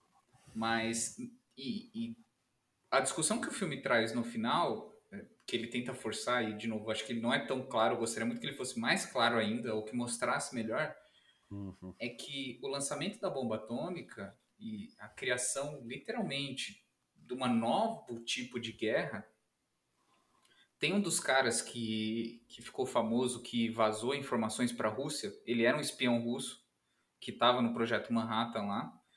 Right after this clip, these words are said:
Speaker 1: inclusive ele é citado,
Speaker 2: Ah,
Speaker 1: sabe?
Speaker 2: sim, é verdade,
Speaker 1: E aí
Speaker 2: verdade.
Speaker 1: os caras perguntam se ele se arrepende ou não de ter vazado informações pra União Soviética. E ele
Speaker 2: Aham.
Speaker 1: fala que não, é, ao contrário, ele fala que a existência das bombas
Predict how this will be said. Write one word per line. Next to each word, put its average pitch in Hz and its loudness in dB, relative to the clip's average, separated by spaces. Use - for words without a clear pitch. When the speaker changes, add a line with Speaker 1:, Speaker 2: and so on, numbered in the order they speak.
Speaker 1:
inclusive 120 -2
ele 120 2
é 110 2
citado, 147 2
Speaker 2:
Ah, - -6
Speaker 1:
sabe? 123 2
Speaker 2:
sim, 131 4
é 123 8
verdade, 120 10
Speaker 1:
E - 6
aí 120 6
Speaker 2:
verdade. 95 4
Speaker 1:
os 139 -2
caras 139 2
perguntam 135 0
se 135 -2
ele 131 -2
se - 0
arrepende 127 0
ou 139 0
não 120 2
de 120 -6
ter 113 0
vazado 107 0
informações 107 -4
pra - -6
União 110 -4
Soviética. 113 -2
E 117 8
ele - 10
Speaker 2:
Aham. 110 6
Speaker 1:
fala 139 6
que - -4
não, 208 0
é, 104 -4
ao 113 -6
contrário, 196 0
ele - -20
fala 123 0
que 117 -8
a 120 2
existência 147 4
das 113 0
bombas 135 -2